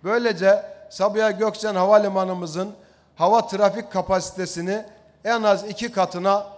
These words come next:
çıkarmış olacağız. İlerleyen zaman içerisinde de bunu iki buçuk kata kadar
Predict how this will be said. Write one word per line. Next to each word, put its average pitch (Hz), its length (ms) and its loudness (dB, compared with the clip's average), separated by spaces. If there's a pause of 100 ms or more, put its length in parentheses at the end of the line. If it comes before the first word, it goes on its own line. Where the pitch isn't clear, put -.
(220)
çıkarmış 196 580 2
olacağız. 127 600 -8 (300)
İlerleyen 220 520 0
zaman 202 360 0
içerisinde 175 680 -6
de 156 120 -6
bunu 196 340 0 (300)
iki 208 240 -10
buçuk 190 380 -8
kata 180 280 -4
kadar 185 360 2